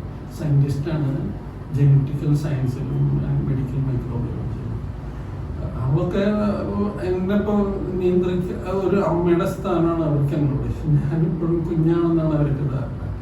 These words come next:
അപ്പൊ അവരൊക്കെ എന്നെ വഴക്ക് പറയും, കൺട്രോൾ ചെയ്യും. അവർക്കൊരു അധികാരം കൊടുക്കുന്നുണ്ടല്ലോ, മക്കൾക്ക് അച്ഛനോടൊരു അധികാരം ഉണ്ടല്ലോ, എന്നെ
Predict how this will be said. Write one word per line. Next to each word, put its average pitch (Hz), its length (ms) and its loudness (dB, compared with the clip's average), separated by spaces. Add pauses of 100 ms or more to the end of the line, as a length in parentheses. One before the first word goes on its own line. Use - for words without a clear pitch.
(640)
അപ്പൊ - 160 0 (280)
അവരൊക്കെ 185 420 0
എന്നെ 208 120 4 (160)
വഴക്ക് 180 340 2
പറയും, 190 260 0 (360)
കൺട്രോൾ 165 460 4
ചെയ്യും. 175 340 0 (520)
അവർക്കൊരു 165 360 2
അധികാരം 175 420 2 (140)
കൊടുക്കുന്നുണ്ടല്ലോ, 175 640 0
മക്കൾക്ക് 143 420 -2 (380)
അച്ഛനോടൊരു 151 560 0
അധികാരം 143 460 2
ഉണ്ടല്ലോ, 123 300 -2 (640)
എന്നെ 120 200 -2